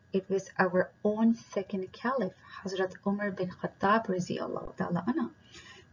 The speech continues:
So let's not forget that Muslims were there everywhere. Let's move on towards the early Muslim scientists.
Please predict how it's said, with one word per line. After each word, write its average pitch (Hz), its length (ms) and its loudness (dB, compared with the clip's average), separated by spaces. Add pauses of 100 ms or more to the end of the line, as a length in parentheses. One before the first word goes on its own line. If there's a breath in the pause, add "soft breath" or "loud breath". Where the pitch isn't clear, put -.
(100)
So 214 60 6
let's 208 280 4
not 302 160 -2
forget 202 540 0
that - 320 -20
Muslims 208 420 0
were - 160 0
there - 360 0 (180)
everywhere. - 680 2 (1040)
Let's 359 240 -2
move 285 200 0
on 240 160 8
towards 214 380 6
the 190 200 2
early 233 300 10
Muslim 202 360 4
scientists. 180 800 2